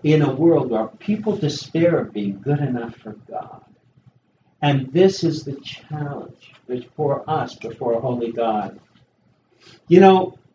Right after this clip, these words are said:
we're at a certain time in the life, in Canadian life, where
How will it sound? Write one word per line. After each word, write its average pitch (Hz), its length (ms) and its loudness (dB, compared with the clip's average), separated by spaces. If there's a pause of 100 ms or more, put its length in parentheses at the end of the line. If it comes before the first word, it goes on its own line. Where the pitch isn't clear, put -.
(560)
we're 196 240 8
at 196 140 8
a 175 60 6
certain 208 460 0
time 170 540 4
in 127 80 2
the 131 120 4
life, 143 500 4 (160)
in 160 240 4
Canadian 185 680 6
life, 110 460 4
where 135 400 -2